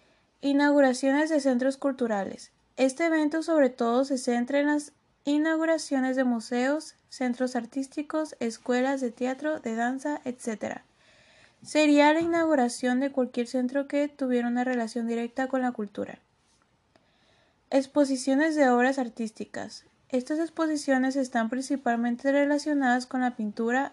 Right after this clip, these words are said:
la escultura, la arquitectura, la música o cualquier otra rama del arte que se exponga. Festivales o fiestas culturales.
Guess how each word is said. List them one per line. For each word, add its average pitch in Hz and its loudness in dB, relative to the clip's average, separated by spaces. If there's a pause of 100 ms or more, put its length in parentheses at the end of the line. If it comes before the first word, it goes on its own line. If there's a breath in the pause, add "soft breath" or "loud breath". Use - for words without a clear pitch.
(100)
la 247 0
escultura, 240 -2
la 240 -4
arquitectura, 226 -6 (520 loud breath)
la 240 6
música 302 2
o 269 2
cualquier 247 0
otra 277 0
rama 277 0
del 240 0
arte 269 0
que 285 0
se 294 -4
exponga. 226 -6 (960 soft breath)
Festivales 285 4
o 277 0
fiestas 262 -4
culturales. 214 -6